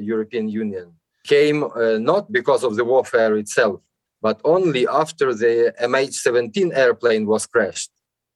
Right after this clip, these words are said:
So this is also, uh, kind of a very symptomatic aspect, because, uh, that was the question that we, uh, had been constantly asking and, uh, still now are asking,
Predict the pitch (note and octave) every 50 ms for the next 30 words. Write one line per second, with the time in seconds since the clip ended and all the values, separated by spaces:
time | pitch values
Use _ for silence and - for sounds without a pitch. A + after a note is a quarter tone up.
0 | _ _ _ - - B2 A#2 A2 G#2+ C3 C3+ - C#3 A#2+ - - F#3+ F#3+ F3+ E3
1 | - D#3+ C3+ B2 A#2+ A#2 A2+ G#2+ A#2 A#2+ A#2 A#2 A2+ A2+ A2+ G#2+ _ - B2 A#2+
2 | A#2+ A2 A2+ G#2 - A#2+ A2+ B2+ B2 A#2+ B2 B2 B2 A#2+ A2+ A2 _ _ _ _
3 | _ _ - - C3 B2 A#2 _ C3+ B2+ B2+ B2+ B2 B2 - C3 A#2 - D3 D#3
4 | D#3 D#3+ - - A#2+ A2 G#2+ G#2+ A2 A2 - C#3 C3 B2+ B2 A2+ - C3 A#2+ A#2
5 | A#2 A2+ A2+ A2+ A2+ A2+ A2+ G#2+ - _ _ _ _ - A#2+ C3 D3+ D3+ E3 E3
6 | D3+ C3+ C#3 A2+ D3 D3 D#3+ D#3+ E3 D#3 C3 C3 C3 B2 B2 C3+ C#3 C#3+ C#3+ C#3+
7 | C#3 C3 B2+ A#2+ B2+ B2+ C3 B2+ C3 B2+ A2 C#3+ C#3 C#3 - - C#3 _ - C3+
8 | A2 A#2+ C3 C#3 - - _ D3+ B2+ A#2+ A#2 A#2+ A#2+ A2 G#2 - - A#2 A2+ A2+
9 | G#2+ - _ D3 C#3 G2+ F#2+ - _ _ _ _ _ - C#3 D3+ D3+ C#3 B2 -
10 | A#2 A#2 A#2 A#2 A2+ B2 B2+ B2 - - _ - A#2+ A2 A2+ A2 G#2